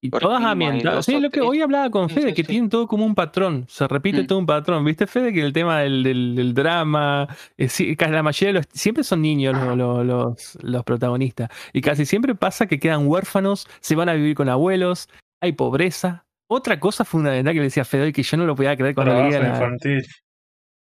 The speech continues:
Speaker 1: el, el tema de la venta de niños. Venden los, los, los pibitos como si fueran una mercancía, ¿me entendés? Pero eso
Speaker 3: Sí.
Speaker 1: fue en la época en la que está,
Speaker 3: ¿Se
Speaker 1: eh,
Speaker 3: sabe cu-, a
Speaker 1: ambientado
Speaker 3: cuánto se
Speaker 1: todo.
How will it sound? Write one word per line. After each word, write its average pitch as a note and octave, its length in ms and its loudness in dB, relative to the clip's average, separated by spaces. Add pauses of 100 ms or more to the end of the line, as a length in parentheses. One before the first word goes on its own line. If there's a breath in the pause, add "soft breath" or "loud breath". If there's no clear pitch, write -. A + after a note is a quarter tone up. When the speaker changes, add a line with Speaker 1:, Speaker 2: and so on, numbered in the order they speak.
(120)
Speaker 1:
el, C#3+ 360 0
el C3+ 280 0
tema E3+ 240 2
de E3+ 100 2
la B2+ 120 2
venta D#3+ 300 2
de C3 100 0
niños. C3 420 0
Venden E3 360 0
los, A#2+ 160 0
los, A#2+ 260 -2
los A#2 200 -4
pibitos D3+ 420 0
como B2+ 320 -2
si B2+ 160 0
fueran D3+ 240 0
una C#3+ 120 2
mercancía, C3 600 0
¿me B2+ 80 0
entendés? B2 320 0
Pero D3 120 2
eso F3+ 140 0
Speaker 3:
Sí. - 80 -4
Speaker 1:
fue G#3 120 0
en D#3 100 0
la C3+ 160 0
época B2+ 400 0
en B2 80 0
la B2 100 0
que A#2+ 80 -2
está, A#2+ 400 -2 (260 loud breath)
Speaker 3:
¿Se - 140 -4
Speaker 1:
eh, C3+ 40 -2
Speaker 3:
sabe A2+ 260 4
cu-, - 40 0
a - 40 2
Speaker 1:
ambientado B2+ 400 4
Speaker 3:
cuánto C3+ 100 2
se C3 140 2
Speaker 1:
todo. B2+ 40 4